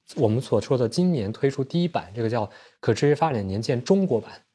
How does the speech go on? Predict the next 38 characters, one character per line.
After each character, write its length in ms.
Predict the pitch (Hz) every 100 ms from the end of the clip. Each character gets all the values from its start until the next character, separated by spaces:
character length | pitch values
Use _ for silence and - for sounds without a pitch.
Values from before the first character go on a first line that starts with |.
| _ -
这 140 | 147
个 60 | 113
以 60 |
前， 380 | 92 - 95 123
其 140 | 135 143
实 80 |
我 100 | 160
们 100 | 104
在 100 | 123
全 200 | 123 -
球 120 | 139 156
范 220 | 170 135
围 100 | 110
内 200 | 117 113
就 180 | - 123
有 240 | 117 85
一 160 | 92 107
个 260 | 156 107 - _ _
这 120 | -
个 80 | 120
叫 160 | 117 110
“可 140 | -
持 100 | 110
续 40 | 120
发 100 | 131
展 100 | 107
年 140 | 95
鉴” 160 | 104 113
的 60 |
这 100 | 101
样 80 | 113
的 60 | 101
一 80 | 104
个 80 | 120
大 260 | - 151
的 100 | 95
一 120 | 92 95
个， 200 | 104